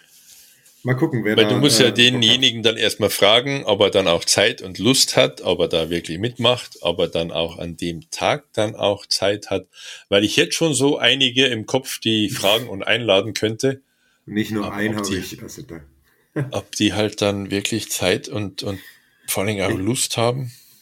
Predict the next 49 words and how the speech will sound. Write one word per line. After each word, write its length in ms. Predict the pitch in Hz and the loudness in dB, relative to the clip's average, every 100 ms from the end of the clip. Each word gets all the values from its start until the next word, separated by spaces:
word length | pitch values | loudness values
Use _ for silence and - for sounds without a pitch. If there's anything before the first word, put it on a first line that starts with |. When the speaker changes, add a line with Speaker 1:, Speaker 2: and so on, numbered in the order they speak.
| _ - | _ 0
Speaker 1:
Die 100 | 131 156 | 2 4
Idee 140 | 127 | 4
Speaker 2:
Werden 60 | 156 | 6
wir 60 | 170 | 4
Speaker 1:
ist 60 | |
Speaker 2:
sehen. 100 | 127 | 4
Speaker 1:
ja, 100 | - | 2
also 180 | 123 107 - - - | 0 -6 -8 -16 -16
der 240 | 131 123 | -2 -2
Vorteil 340 | 135 131 131 123 | 0 2 2 2
ist 120 | 127 | 2
ja, 80 | 123 | 2
die 140 | 117 | 0
müssen 340 | 104 127 127 113 | -2 0 0 0
ja 120 | 107 | 0
nicht 140 | 110 120 | -2 -4
immer 200 | 117 104 | -8 -8
am 120 | 104 | -6
selben 260 | 107 104 101 | -2 -2 -4
Tag 240 | 98 101 | -8 -8
Zeit 160 | 98 82 | -8 -8
haben. 220 | 85 87 | -10 -6
Wann 200 | 104 123 | -2 2
wir 100 | 117 | 2
dann 140 | 113 | 2
die 80 | 110 | 0
Folge 500 | 101 107 104 113 113 | -2 0 0 0 -2
aufnehmen 420 | 110 113 123 113 | -4 -4 -2 -4
und 80 | 113 | -4
so 120 | 107 | -6
weiter, 180 | 101 107 | -6 -6
ist 200 | 107 107 | -6 -6
ja 160 | 107 98 | -6 -4
wurscht. 420 | 101 101 - - _ _ _ _ | -4 -4 -4 -12 _ _ _ _
Im 80 | - | -8
Speaker 2:
Ja, 180 | - 110 | 0 0
Speaker 1:
Prinzip. 140 | 131 - | 0 -4
Speaker 2:
ist 100 | - | 0
klar, 440 | 160 120 87 - | 2 2 0 -6
aber 500 | - 92 92 85 82 - - - - _ _ _ _ _ - - - - - - _ | -2 0 4 2 2 -6 -20 -20 -20 _ _ _ _ _ -20 -20 -20 -20 -20 -20 _
was 200 | 117 123 | 4 4
ich 180 | 170 - | 0 0
mir 180 | 196 180 | 4 4
auch 100 | 170 | 4
vorstellen 500 | - 160 - 151 147 | 6 6 6 2 4
könnte, 380 | 143 147 143 131 | 2 4 4 6
dass 200 | 127 131 | 4 6
man 220 | 123 113 | 4 6
das, 400 | 117 113 - - | 4 4 2 -4